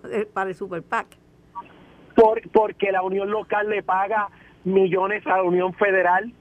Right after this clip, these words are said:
Speaker 1: Ok.
Speaker 2: por ser parte de esa sombrilla corporativa. Es, es, esto es una sucursal que parte de su ganancia la pasa a la compañía matriz, que es la Unión que está en Washington, D C.
Speaker 1: Ok.
Speaker 2: Es un negocio, Carmen,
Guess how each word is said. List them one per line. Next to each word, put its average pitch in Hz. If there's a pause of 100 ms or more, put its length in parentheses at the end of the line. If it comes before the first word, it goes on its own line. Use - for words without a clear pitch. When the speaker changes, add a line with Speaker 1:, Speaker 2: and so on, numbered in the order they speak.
(100)
Speaker 1:
Ok. 180
Speaker 2:
por 196
ser 196
parte 208
de 190
esa 190
sombrilla 196
corporativa. 196 (320)
Es, 175 (160)
es, 190
esto 202
es 180
una 226
sucursal 208 (720)
que 180
parte 196
de 226
su 226
ganancia 202 (160)
la 151
pasa 175 (440)
a 156
la 156
compañía 160
matriz, 214
que 165
es 175
la 180
Unión 165 (220)
que 185
está 226
en 190
Washington, 165
D 170
C. 285 (720)
Speaker 1:
Ok. 190
Speaker 2:
Es 170
un 233
negocio, 233
Carmen, 220